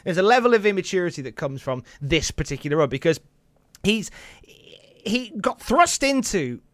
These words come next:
the, the, the top of the card at W C W so soon, long before he was ready. He was hired by the W W F and put straight into a main story long before he was ready. Uh, he was a cautionary tale of how these companies will hire a big lad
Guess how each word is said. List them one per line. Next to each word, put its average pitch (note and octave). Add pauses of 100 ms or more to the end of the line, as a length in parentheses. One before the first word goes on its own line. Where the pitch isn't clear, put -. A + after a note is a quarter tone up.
(280)
the, F3
the, E3+
the F3
top C#4
of G3+
the F#3+
card G3
at D#3
W E3+
C -
W D3
so D#3+
soon, D3+ (160)
long C#4+
before F3+
he D3+
was B2
ready. A2 (220)
He E3+
was D#3+
hired C#4+
by G#3
the E3+
W E3
W D3
F C#3+
and C3+
put -
straight A3
into G3
a E3+
main D#3
story C#3 (160)
long F#3
before C3+
he A#2+
was G#2
ready. A#2+ (500)
Uh, E3+
he G3+
was A3
a G#3
cautionary A#3+
tale G3
of C3
how C#3
these C#3
companies D#3
will C3
hire C#3+
a C#3
big B2+
lad G2